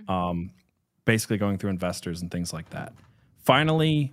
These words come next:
Speaker 2: got the farm, then through some illegal stuff on someone else's behalf, lost the farm.
Speaker 1: Mm-hmm.
Speaker 2: It was devastating for him, for my family, for me, for all of us.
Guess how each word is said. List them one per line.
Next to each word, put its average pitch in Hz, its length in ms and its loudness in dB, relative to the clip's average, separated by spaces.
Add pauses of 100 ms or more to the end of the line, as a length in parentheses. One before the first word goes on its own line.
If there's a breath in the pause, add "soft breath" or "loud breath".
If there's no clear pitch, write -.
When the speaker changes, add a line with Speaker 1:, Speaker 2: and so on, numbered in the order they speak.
(140)
Speaker 2:
got 117 240 2
the 117 80 -4
farm, 98 500 0 (680)
then 120 320 4
through 110 420 2
some 98 540 0 (1900)
illegal 117 720 4 (720)
stuff - 360 2
on 98 180 0
someone 104 260 -2
else's 98 260 -2
behalf, 98 400 0
lost 87 280 -2
the - 60 -12
farm. - 360 -10 (800)
Speaker 1:
Mm-hmm. 196 160 -20 (400)
Speaker 2:
It 104 100 2
was 92 160 -2 (120)
devastating 73 640 -4 (160)
for 98 240 0
him, 151 380 4
for - 180 -6
my 87 140 -4
family, 127 420 2
for 95 160 -6
me, 107 400 0 (300 soft breath)
for - 120 -4
all 113 200 4
of 110 80 -2
us. 107 340 -4